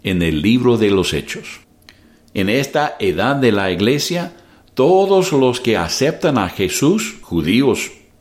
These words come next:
o gentiles, son miembros del cuerpo de Cristo y tienen una herencia celestial. Al final de esta edad de la iglesia, Dios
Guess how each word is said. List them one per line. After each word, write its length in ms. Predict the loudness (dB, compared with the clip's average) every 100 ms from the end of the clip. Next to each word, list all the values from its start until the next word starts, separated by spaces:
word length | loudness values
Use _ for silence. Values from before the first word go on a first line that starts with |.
| -10
o 120 | -8
gentiles, 720 | -6 -4 0 2 4 0 -6 -18 -20 -20 -10
son 340 | 0 2 4
miembros 680 | 6 6 4 4 4 2 0
del 220 | 0 0
cuerpo 420 | 0 0 0 0 0
de 160 | 0
Cristo 500 | 0 0 0 -6 -18 _ _ _ -2
y 260 | 0 0 0
tienen 500 | 2 2 0 -2 -2
una 440 | 0 2 4 2
herencia 1000 | 0 0 0 2 2 2 0 -2 -2 -10 -10
celestial. 960 | -2 0 0 -4 -4 0 2 0 -4 -10 _ _ _ -20 _ _ _ _
Al 280 | -4 -4 -4
final 760 | -8 -6 -4 -4 -2 0 2
de 320 | 2 2 2 -2
esta 320 | -2 -6 -4
edad 400 | -2 0 0 -2
de 160 | 0
la 200 | 0 0
iglesia, 600 | -4 -6 -8 -8 -8 -10 -14 _ _ _ -20 _ _ _ -10
Dios 640 | -2 2 4 2 -2 -10